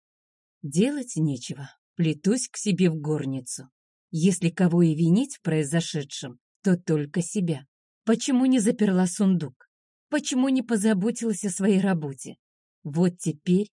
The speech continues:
вместо того, чтобы спать, нужно работать. Рукоделие не терпит спешки и суеты, особенно вышивка. А мне придется не просто спешить,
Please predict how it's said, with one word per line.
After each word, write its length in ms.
вместо 480
того, 260
чтобы 320
спать, 420
нужно 500
работать. 680
Рукоделие 720
не 180
терпит 460
спешки 520
и 40
суеты, 580
особенно 680
вышивка. 560
А 140
мне 240
придется 580
не 160
просто 400
спешить, 680